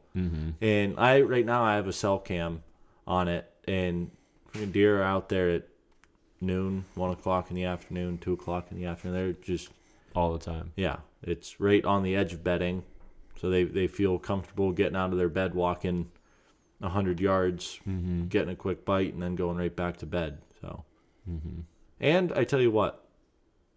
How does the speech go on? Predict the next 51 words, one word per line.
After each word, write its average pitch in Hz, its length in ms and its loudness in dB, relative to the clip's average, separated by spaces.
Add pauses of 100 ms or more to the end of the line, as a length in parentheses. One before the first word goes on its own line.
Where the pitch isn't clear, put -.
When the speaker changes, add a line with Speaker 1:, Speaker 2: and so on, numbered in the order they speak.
(680)
Speaker 2:
it's - 80 -6
a 104 40 -2
good 131 220 10
spot 117 380 4
during 104 180 4
the 95 80 0
rut 95 280 0
too. 92 300 2 (360)
I - 80 -6
know 98 160 2
we're 98 80 2
not 95 280 -2
supposed 98 260 -2
to - 40 -14
be 87 80 -6
talking 92 360 -2
about 90 140 -4
the 85 80 -6
rut 92 220 0
until 87 240 -6
a - 40 0
later 90 280 2
episode. 87 520 -2 (160)
Speaker 1:
It's - 120 -14
tough - 260 -4
to 95 60 -4
not 87 180 -2
talk 80 240 -8
about. 78 100 -14
Speaker 2:
But 113 340 6
there's 123 200 6
always 117 400 8
doe 95 240 4
there, 92 320 0 (340)
and 90 540 0 (520)
when 104 280 2
I'm 113 400 2 (480)
hunting 113 320 -2
the 104 80 2
rut, 98 360 4 (200)
I'm 95 140 -2
hunting 90 260 -2
the 87 80 0
does. 90 480 0
You 95 60 -6
gotta 92 200 2
hunt 90 220 -4
where 90 140 0
the 87 60 0
does 90 300 0
are. 92 240 0